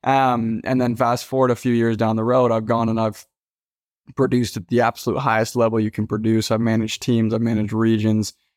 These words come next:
I've managed top teams in, in the largest door-to-door company in the industry. Um, and, and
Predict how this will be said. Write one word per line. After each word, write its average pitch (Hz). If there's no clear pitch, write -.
I've 110
managed 113
top 113
teams 113
in, 110
in 110
the 110
largest 113
door-to-door 110
company 107
in 107
the 110
industry. 110
Um, 110
and, 120
and 113